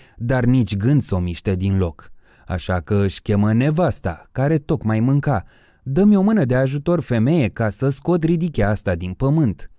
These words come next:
Nevasta lăsă bunătate de mâncare pe masă și veni într-un suflet să-l ajute. Smucire ei amândoi, dar ridichea nu ieșea și pace. Nevasta striga atunci după băiatul lor.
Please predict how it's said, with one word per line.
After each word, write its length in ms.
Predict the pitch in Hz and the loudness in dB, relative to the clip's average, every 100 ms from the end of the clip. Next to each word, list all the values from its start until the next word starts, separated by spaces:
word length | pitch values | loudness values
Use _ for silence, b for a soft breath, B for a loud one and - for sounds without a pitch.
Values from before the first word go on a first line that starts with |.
| _ _ | _ _
Nevasta 680 | - 110 104 92 101 - 143 143 | -4 0 0 0 -2 0 0 0
lăsă 360 | 131 135 - | 0 0 0
bunătate 720 | 156 104 135 143 117 127 95 90 | -2 0 0 2 0 -2 -2 -2
de 120 | 87 | 0
mâncare 520 | 87 92 - 104 87 | -2 -2 -2 -2 -2
pe 160 | - 92 | 0 0
masă 400 | 104 135 - - | 2 0 0 0
și 180 | - | 0
veni 260 | 127 107 113 | 0 2 4
într-un 360 | 117 98 101 90 | 2 2 -2 -4
suflet 440 | - 104 95 85 | -4 -2 -2 -4
să-l 240 | - 95 | -2 0
ajute. 480 | 90 85 101 - 80 b b b b b | 0 -2 -4 -4 -6 b b b b b
Smucire 640 | - 98 90 - 117 104 | -6 -4 -4 -2 0 0
ei 200 | 98 113 | 2 2
amândoi, 480 | 101 101 95 107 147 | 2 2 2 2 0
dar 240 | 107 127 127 | 0 0 0
ridichea 680 | 107 117 98 135 - 147 139 - | 2 0 0 -2 0 0 0 0
nu 320 | 107 104 147 | 0 2 2
ieșea 380 | 117 87 - 131 | 2 0 -2 -2
și 180 | - | -4
pace. 520 | 160 196 147 - 87 _ _ b b | -4 -2 -2 -4 -14 _ _ b b
Nevasta 540 | 113 101 90 82 95 | -2 0 -2 -2 -4
striga 420 | 87 - 95 98 113 | -4 -6 -6 -2 -2
atunci 420 | 90 107 143 - | -2 -2 -2 -2
după 300 | 110 104 127 | -2 0 0
băiatul 560 | 101 147 190 151 113 | 2 2 2 2 0
lor. 280 | 98 95 82 | 2 0 -2